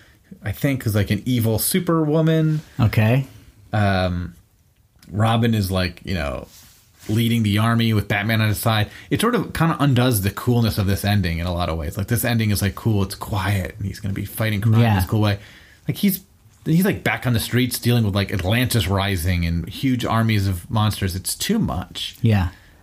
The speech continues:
Speaker 1: Um, it's just, it's insane. Some people might love it. It just feels like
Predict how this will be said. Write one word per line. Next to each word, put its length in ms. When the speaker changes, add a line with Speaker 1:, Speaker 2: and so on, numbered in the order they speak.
Speaker 1:
Um, 540
it's 140
just, 160
it's 200
insane. 600
Some 200
people 220
might 280
love 240
it. 180
It 140
just 200
feels 280
like 380